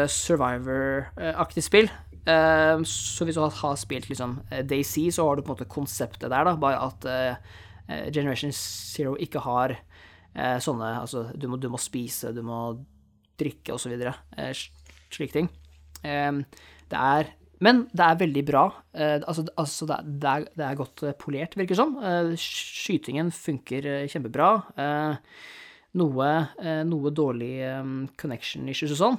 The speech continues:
eh, faller ofte ut hvis, eh, hvis man spiller med andre folk, men, men, eh, ganske tøft sånn, eh,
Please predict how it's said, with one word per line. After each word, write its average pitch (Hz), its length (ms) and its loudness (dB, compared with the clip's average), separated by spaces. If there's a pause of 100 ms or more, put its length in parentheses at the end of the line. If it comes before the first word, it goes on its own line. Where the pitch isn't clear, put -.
(160)
eh, 147 320 -6
faller 127 400 -6
ofte 135 200 -10 (100)
ut 123 100 -14 (180)
hvis, 143 220 -4 (720)
eh, 139 180 -4
hvis 143 160 -6
man 139 120 -6
spiller 127 260 -6
med 147 60 -2
andre 123 160 -4
folk, - 260 -4
men, 147 260 -2 (840)
men, 190 180 -4
eh, 208 220 -6
ganske 233 400 -8
tøft - 320 -4
sånn, 190 360 0
eh, 185 340 -4